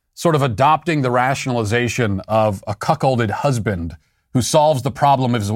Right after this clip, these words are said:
of his wife cheating on him by deciding that, "Well, actually, we're in an open marriage. See, it isn't adultery if he approves of it,"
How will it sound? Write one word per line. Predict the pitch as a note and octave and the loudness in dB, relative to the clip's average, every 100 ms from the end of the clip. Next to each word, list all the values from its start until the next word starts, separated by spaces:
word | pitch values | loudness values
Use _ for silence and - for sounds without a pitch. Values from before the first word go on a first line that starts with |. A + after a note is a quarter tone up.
| A2+ | -2
of | B2 | -2
his | A#2 | 0
wife | G#2 C3 C3+ | 0 0 -2
cheating | - D#3 D3+ C3 | -6 -2 0 0
on | A2 G#2 | 0 0
him | G#2+ G2+ - _ _ | 0 -2 -6 _ _
by | C3 | 0
deciding | B2+ - D3+ D3 C#3+ | 0 2 2 2 2
that, | C3+ C3+ | 0 0
"Well, | D3+ C#3 | 0 2
actually, | D#3 - D#3+ C3+ | -2 -2 -2 0
we're | B2+ | 0
in | C3+ B2+ | 0 0
an | A#2 | -2
open | C3 C3 B2+ A2+ G#2+ | -4 -2 -2 -2 -2
marriage. | G#2+ F#2+ D#2+ C#2+ - _ _ _ _ _ _ _ _ | -2 -4 -8 -12 -16 _ _ _ _ _ _ _ _
See, | - D#3+ | -2 2
it | D#3 | 4
isn't | G3 F#3+ C3+ | 2 0 -2
adultery | B2 D3+ A3+ - A#2+ G#2 G#2 | 0 2 2 0 -2 -2 -2
if | A2+ | -2
he | B2+ | -2
approves | A#2+ - A3+ C4 F3 | -4 -2 -2 0 -2
of | G2+ | -4
it," | D#2+ _ | -6 _